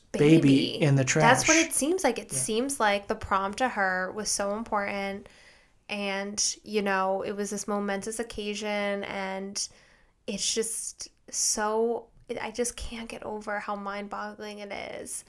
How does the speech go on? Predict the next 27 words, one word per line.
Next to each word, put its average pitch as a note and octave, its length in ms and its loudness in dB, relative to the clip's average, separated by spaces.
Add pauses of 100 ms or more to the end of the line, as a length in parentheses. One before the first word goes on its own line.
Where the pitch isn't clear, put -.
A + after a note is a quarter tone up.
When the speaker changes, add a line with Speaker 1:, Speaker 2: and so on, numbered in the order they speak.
Speaker 1:
Right. C#3 120 -8
Speaker 2:
You A#3 100 6
know, A#3+ 160 6
Speaker 1:
So - 60 0
Speaker 2:
'cause D4 140 2
she's D#4+ 320 4
eighteen. E4 640 0
It's - 220 -6
not C4 180 -6
like D#4+ 160 -6
she's C#4 300 -6
fourteen. G#3 580 -4
It's G3+ 160 -2
not G3 160 0
like B3+ 140 -4
she's C4 260 -4
fifteen. G3 640 -4 (480)
And B3 160 2
no D4+ 220 4
age A3+ 220 0
do G3+ 80 -2
you G3 40 2
have F#3+ 100 0
an F#3 60 -6
excuse F#3+ 400 -4
for F#3 120 -6
that. F3 260 -2